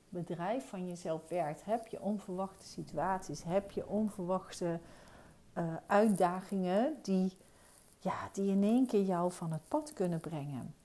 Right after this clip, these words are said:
En iets heel onverwachts kan natuurlijk iets heel leuks zijn, maar het kan natuurlijk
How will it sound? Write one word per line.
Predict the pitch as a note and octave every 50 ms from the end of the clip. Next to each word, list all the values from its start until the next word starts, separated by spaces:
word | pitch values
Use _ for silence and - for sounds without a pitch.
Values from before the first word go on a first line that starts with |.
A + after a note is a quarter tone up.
| _ _ - - - - - - - - - _
En | - A3 A3+ A3+ - - - - - -
iets | - C4+ D4 - -
heel | A3+ A#3+ C4 D4
onverwachts | - - A#3 A#3 A3+ - - F#3+ G3 A#3 A3+ F3+ F3+ - -
kan | - G3 F#3+
natuurlijk | F#3+ F3+ F#3 - F#3+ F3 -
iets | - E3+ - -
heel | E3+ E3+ D3+ D3+ D#3+
leuks | E3 E3+ G3 A#3+ D#4+ F4 - -
zijn, | - - - - -
maar | - -
het | F#3+ -
kan | - G#3 G3
natuurlijk | F#3+ F#3+ - - B3+ C4 B3 - -